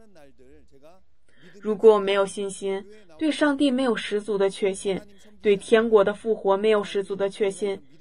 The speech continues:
就不会花这么多时间来教会，也不会侍奉上帝。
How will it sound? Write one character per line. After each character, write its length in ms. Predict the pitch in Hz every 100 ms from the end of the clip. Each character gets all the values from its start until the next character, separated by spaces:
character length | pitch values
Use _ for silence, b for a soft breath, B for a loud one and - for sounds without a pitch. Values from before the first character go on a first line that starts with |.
| -
就 120 | -
不 180 | - 196
会 160 | 208 285
花 240 | 247 202 202 -
这 120 | 220
么 140 | 196
多 160 | 196 196
时 200 | 196 196
间 180 | 196 190
来 140 | 180
教 220 | 180 185
会， 320 | 180 202 180 - - - - 185
也 120 | 185 220
不 200 | 190 220
会 160 | 302
侍 200 | 294 -
奉 200 | 214 202
上 240 | 190 190 185
帝。 260 | 190 -